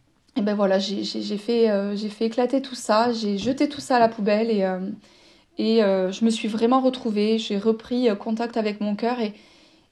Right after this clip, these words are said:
et bien sûr, euh, je me rends compte que, euh, bah, il y avait des sentiments aussi que j'aimais pas ressentir. C'est notamment pour ça peut-être, euh, que j'avais mis des choses de côté, mais, euh, notamment, euh, je suis une personne qui est plutôt jalouse de base, euh, je parle vraiment par rapport à,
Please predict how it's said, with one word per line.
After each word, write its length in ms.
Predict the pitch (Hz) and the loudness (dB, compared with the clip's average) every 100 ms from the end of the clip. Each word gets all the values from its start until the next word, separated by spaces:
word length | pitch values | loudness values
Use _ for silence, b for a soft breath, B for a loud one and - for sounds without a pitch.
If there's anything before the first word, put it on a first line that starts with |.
| - | 0
et 100 | 226 | 2
bien 220 | 220 262 | 6 4
sûr, 280 | 269 330 320 | 4 2 6
euh, 120 | 247 | 6
je 100 | 226 | 6
me 120 | 233 | 4
rends 200 | 247 247 | 4 2
compte 280 | 247 262 269 | 0 0 0
que, 100 | - | -2
euh, 380 | 240 247 214 202 | 2 4 6 4
bah, 120 | 202 | 2
il 60 | 208 | 0
y 20 | |
avait 140 | 208 | 0
des 80 | 220 | -2
sentiments 460 | 240 302 311 269 311 | -2 -4 0 4 4
aussi 260 | 302 - | 2 2
que 60 | 277 | 2
j'aimais 220 | 254 254 | 4 4
pas 280 | 254 240 269 - _ - | 4 4 2 -6 _ -4
ressentir. 640 | 226 220 220 220 - 240 - B B B B - | -2 0 -2 -4 -4 -6 -10 B B B B -10
C'est 220 | - 226 | 0 2
notamment 380 | 233 262 247 240 | 4 4 4 2
pour 160 | - | -2
ça 140 | - 392 | -4 0
peut-être, 520 | 330 262 233 - - - | 2 2 0 -4 -12 -4
euh, 320 | 214 202 202 | 0 0 -2
que 160 | 202 226 | -4 -2
j'avais 260 | 220 208 | -2 0
mis 120 | 220 | 0
des 100 | 247 | 0
choses 220 | 240 240 220 | 0 -2 -2
de 80 | |
côté, 500 | 220 220 220 233 294 B B B B _ | 0 0 0 0 -2 B B B B _
mais, 260 | 208 226 226 | 0 2 4
euh, 120 | 202 | 4
notamment, 600 | 208 220 226 208 214 233 | 2 2 2 2 2 2
euh, 340 | 214 196 190 190 | 2 0 -2 -4
je 40 | |
suis 160 | 196 - | -6 -4
une 60 | 208 | -2
personne 340 | 214 226 254 | -2 -2 -4
qui 100 | 254 | -4
est 40 | |
plutôt 280 | 190 - 277 | -8 -4 -2
jalouse 460 | 247 240 226 233 226 | 2 2 2 0 -2
de 100 | 214 | -2
base, 360 | 190 208 208 196 | 4 4 4 0
euh, 240 | 185 175 | 0 -2
je 100 | 202 | -6
parle 200 | 202 202 | -4 -2
vraiment 240 | 196 208 240 | 0 -2 -2
par 140 | 233 | -2
rapport 280 | 190 190 196 | -2 -2 -2
à, 160 | 175 | -4